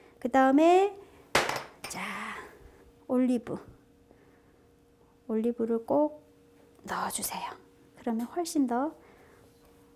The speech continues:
고급스럽고 맛있겠죠? 자, 그 다음에, 자, 우리 아이들이 <laughs> 좋아하는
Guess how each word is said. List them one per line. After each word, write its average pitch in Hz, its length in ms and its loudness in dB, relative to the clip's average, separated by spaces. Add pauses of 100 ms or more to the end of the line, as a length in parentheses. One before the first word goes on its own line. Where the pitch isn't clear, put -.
(360)
고급스럽고 208 680 -8
맛있겠죠? 220 760 -2 (1400)
자, - 100 -18 (720)
그 - 100 -14
다음에, 269 560 -2 (920)
자, - 120 -12 (360)
우리 220 160 -6
아이들이 214 480 8
<laughs> - 20 -2
좋아하는 233 600 4